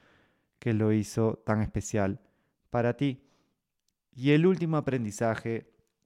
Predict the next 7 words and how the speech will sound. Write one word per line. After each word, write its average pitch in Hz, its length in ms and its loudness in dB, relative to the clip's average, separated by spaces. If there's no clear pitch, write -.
no 123 300 2
menos 113 240 -2
importante, 107 800 -6
es 123 360 0
valora 135 640 4
cada 127 520 6
paso, 107 480 0